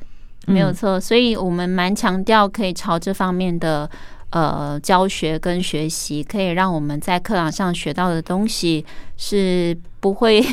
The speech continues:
Speaker 1: <laughs> 不会离真实世界那么远，甚至其实它就是同，同一件事情。
Speaker 2: 嗯，刚刚我们前面有聊到说，其实你看哦，就算是数学好了，每个人可能都有一个题目；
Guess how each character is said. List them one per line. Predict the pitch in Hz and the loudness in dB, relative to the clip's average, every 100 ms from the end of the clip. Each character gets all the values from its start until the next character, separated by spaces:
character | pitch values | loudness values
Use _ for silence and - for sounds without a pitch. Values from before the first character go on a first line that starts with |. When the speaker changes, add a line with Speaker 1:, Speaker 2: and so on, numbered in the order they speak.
| - | -2
Speaker 1:
<laughs> | - - | -6 2
不 | 277 | 6
会 | 302 254 | 8 8
离 | 220 208 | 6 2
真 | 202 226 269 | 4 6 6
实 | - 220 | 4 0
世 | 233 214 | 0 2
界 | 226 208 | 4 6
那 | 226 | 6
么 | 254 | 6
远， | 226 196 170 165 | 8 8 6 4
甚 | 196 220 | 2 2
至 | 214 202 | 2 2
其 | - 175 | 0 -2
实 | 175 170 165 | 0 0 0
它 | - 190 | 0 0
就 | 190 180 | 0 -2
是 | 190 175 | -2 -4
同， | 190 151 160 | -2 -4 -2
同 | 196 156 | -2 -2
一 | 156 | -2
件 | 165 160 | -2 -2
事 | - - | -4 -6
情。 | - - - - 233 - | -8 -8 -10 -12 -12 -4
Speaker 2:
嗯， | 269 247 160 - - - | 2 4 2 -2 -6 -4
刚 | - 415 | 2 4
刚 | |
我 | 294 | 4
们 | 190 | 2
前 | 196 | 2
面 | 247 | 4
有 | 170 | 4
聊 | 147 | 4
到 | 175 180 | 2 2
说， | 175 165 160 | 0 0 0
其 | 160 | 0
实 | 202 | 0
你 | 214 | 2
看 | 208 202 156 | 2 2 2
哦， | |
就 | 156 277 | 2 2
算 | 269 | 2
是 | 277 | 2
数 | 247 | 2
学 | 208 127 | 2 0
好 | 147 - | 0 -2
了， | 143 | 0
每 | 147 | 2
个 | 170 | 2
人 | 214 | 2
可 | 269 | 4
能 | 165 | 4
都 | 151 | 4
有 | |
一 | 156 | 2
个 | 143 | 0
题 | - - | -2 -6
目； | 131 67 | -6 -6